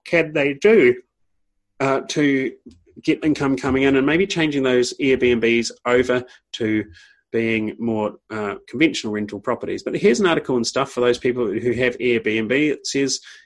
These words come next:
"Here's how you can keep making money out of Airbnb." So the statistics show that one in five visitors to New Zealand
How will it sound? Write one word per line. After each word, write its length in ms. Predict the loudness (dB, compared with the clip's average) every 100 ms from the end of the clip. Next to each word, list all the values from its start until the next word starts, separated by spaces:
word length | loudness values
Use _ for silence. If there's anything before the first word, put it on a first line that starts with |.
| 2
"Here's 260 | 2 2
how 80 | 2
you 140 | 0 0
can 160 | -4
keep 260 | 0 0 0
making 320 | -4 -4 -8
money 240 | -6 -6
out 140 | -8 -8
of 80 | -8
Airbnb." 720 | -8 -8 -8 -10 -10 -12 -12 _ _ _ _ _ _ _ _ _ _ -8
So 140 | -2
the 60 | -2
statistics 540 | -2 4 4 4 2
show 180 | 4 2
that 120 | 4
one 100 | 4
in 60 | 2
five 320 | 4 4 4
visitors 440 | 2 2 0 0 0
to 80 | 2
New 100 | 4
Zealand 400 | 4 4 2